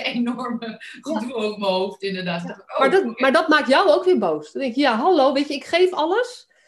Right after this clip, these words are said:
Speaker 2: En dan, dus, dus ook een redder kan verschuiven naar die aanklaagpositie. Het is niet,
Speaker 1: Maar
Speaker 2: dit
Speaker 1: gelukkig, ik, ik, ik zie dat wel gelukkig in termen van: "Hey, wat is daar in mijn leermoment?" Maar dat komt natuurlijk omdat je heel veel eigen werk hebt gedaan. Maar ik dacht
Speaker 2: Precies.
Speaker 1: van: "Hey,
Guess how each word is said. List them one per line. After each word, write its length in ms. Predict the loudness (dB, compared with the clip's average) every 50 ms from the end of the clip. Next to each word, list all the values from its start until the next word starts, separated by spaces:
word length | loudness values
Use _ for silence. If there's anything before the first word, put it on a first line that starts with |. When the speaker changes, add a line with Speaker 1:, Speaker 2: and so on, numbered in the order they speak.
| _ _ _ _ _ _
Speaker 2:
En 180 | -4 -2 0
dan, 300 | 0 0 0 -2 -4 -10 _ _ _ _ _
dus, 180 | -4 -4 -4 -4
dus 340 | -4 -6 -6 -6 -8 -12 _
ook 220 | 0 0 0 0 0
een 80 | 0
redder 320 | 0 2 2 0 0 -2 -4
kan 160 | -6 -10 -12
verschuiven 380 | -12 -12 -6 -2 -2 -2 -2 -2
naar 80 | -4 -4
die 120 | -4 -4
aanklaagpositie. 800 | -4 -4 -4 -4 -4 -6 -6 -8 -16 -16 -16 -16 -18 -18 -20 -18 -12
Het 120 | -8 -4 -4
is 100 | -2 -2
niet, 100 | -2 -4
Speaker 1:
Maar 100 | -2 -2
Speaker 2:
dit 100 | 0 0
Speaker 1:
gelukkig, 240 | 0 0 -2 -2
ik, 300 | -2 -4 -4 -4 -4 -6
ik, 360 | -8 -8 -12 -16 -16 -16 -16 -12
ik 180 | -10 -10 -10 -10
zie 140 | -10 -10 -8
dat 120 | -8 -6
wel 160 | -6 -6 -6
gelukkig 480 | -8 -8 -8 -8 -8 -8 -10 -14 -20 -18
in 180 | -14 -12 -12 -8
termen 380 | -6 -4 -2 -2 -2 -4 -6 -8
van: 160 | -8 -10 -8 -6
"Hey, 160 | -6 -6 -6
wat 180 | -6 -10 -10
is 100 | -10 -12
daar 200 | -10 -10 -10 -10
in 120 | -8 -8 -8
mijn 280 | -6 -6 -6 -6 -4 -4
leermoment?" 560 | -4 -4 -4 -6 -8 -10 -8 -8 -8 -8 -8
Maar 100 | -10 -10
dat 120 | -10 -8
komt 140 | -10 -12 -14
natuurlijk 280 | -14 -16 -16 -18 -16 -14
omdat 180 | -10 -10 -10 -10
je 60 | -10
heel 160 | -10 -10 -10 -10
veel 140 | -10 -8
eigen 300 | -4 -4 -4 -4 -6 -10
werk 200 | -12 -12 -12 -12
hebt 140 | -14 -18 _
gedaan. 160 | -16 -16 -14
Maar 80 | -10 -8
ik 60 | -8 -4
dacht 60 | -4
Speaker 2:
Precies. 200 | -6 -6 -6 -4
Speaker 1:
van: 80 | -4 -4
"Hey, 440 | -4 -8 -14 -20 _ -10 -10 -10 -10